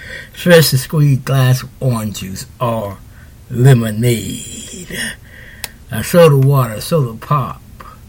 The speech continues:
or your slushes. <laughs> Also, we love slushes today. And just relax. If you're at home, recline in your reclining chair. Or just stretch out on your couch or on the floor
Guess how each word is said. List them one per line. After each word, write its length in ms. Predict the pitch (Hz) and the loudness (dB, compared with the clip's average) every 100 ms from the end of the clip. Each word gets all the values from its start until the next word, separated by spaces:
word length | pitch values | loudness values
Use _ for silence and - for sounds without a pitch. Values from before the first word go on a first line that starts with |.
| - - - - - - | -20 -20 -20 -20 -20 -8
or 600 | 127 135 139 135 127 117 - - - - - - - - - | 2 6 8 8 6 2 -2 -20 -20 -20 -20 -20 -20 -12 4
your 180 | 135 135 | 6 6
slushes. 800 | 160 160 139 - 117 107 110 - | 4 4 4 2 -6 -6 -6 2
<laughs> 480 | 135 - - 349 - | 2 2 4 4 6
Also, 320 | 151 151 147 | 4 4 2
we 160 | 143 147 | 0 2
love 240 | 147 147 | 4 2
slushes 640 | - 139 156 135 110 110 | -2 -2 -2 -2 -8 -12
today. 380 | - 107 107 110 - - - - - - - - - - | -14 -10 -8 -8 -12 -18 -18 -20 -20 -20 -20 -20 -16 0
And 200 | 175 202 | 2 4
just 240 | 269 240 | 4 4
relax. 1000 | 156 117 107 110 131 123 - - - - - - - | 2 -2 -4 -2 0 -2 -8 -12 -16 -16 -18 -16 0
If 220 | 143 117 | 0 2
you're 120 | 120 | -2
at 100 | 107 | 0
home, 480 | 156 190 196 180 185 | 0 0 -2 -4 -4
recline 480 | 226 - 294 302 247 | -6 -6 -6 -4 -2
in 80 | 175 | 0
your 140 | 139 | -2
reclining 640 | 113 - - 135 135 104 90 | -4 -8 -2 2 2 2 -4
chair. 800 | - - - 104 95 - - - - - - - - - - - - - | -12 -14 -10 -10 -10 -16 -20 -20 -20 -20 -20 -20 -20 -20 -20 -20 -16 2
Or 200 | 165 165 | 6 6
just 460 | 170 233 185 - - | 6 2 2 -8 -16
stretch 440 | - 254 233 - | -4 0 0 2
out 200 | 220 226 | 2 2
on 200 | 165 143 | 2 2
your 120 | 117 | 2
couch 480 | - - - 135 131 | -4 -8 -6 -6 -6
or 120 | 117 | -10
on 220 | - 180 120 | -6 -2 -2
the 160 | 98 | -4
floor 640 | - - 135 127 - - | -14 -4 0 0 0 -14